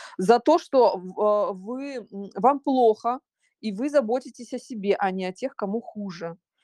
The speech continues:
За то, что вы думаете там о с, о лечении зубов, о том, что вы думаете о том, как сохранить свои сбережения, что вы думаете о своей работе, о здоровье, о любви, о будущем,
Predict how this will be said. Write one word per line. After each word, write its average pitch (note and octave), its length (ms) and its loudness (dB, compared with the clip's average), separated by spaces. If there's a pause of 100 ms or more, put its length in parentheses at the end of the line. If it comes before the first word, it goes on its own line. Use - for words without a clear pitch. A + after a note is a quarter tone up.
(180)
За G3 80 0
то, D#4+ 100 4
что B3 200 0
вы A3 220 2
думаете A#3+ 540 0
там F#3+ 180 2
о G3 60 0
с, - 100 -12
о G3 260 4
лечении C#4 460 -6
зубов, F#3+ 560 -2
о F#3+ 60 -2
том, B3 220 -8
что - 220 -12
вы A3+ 180 -12
думаете G3 760 -8 (260)
о G#3+ 120 2
том, B3+ 380 -2
как C4 200 -2
сохранить B3 480 -4
свои A#3+ 200 -6
сбережения, G3 960 -4
что - 240 -8
вы G#3 100 -6
думаете B3+ 440 2
о B3+ 40 4
своей B3+ 300 4
работе, G#3+ 720 2
о G#3+ 160 0
здоровье, G#3 580 0
о G#3+ 120 0
любви, G3+ 400 -6
о B3 80 0
будущем, F#3+ 880 -8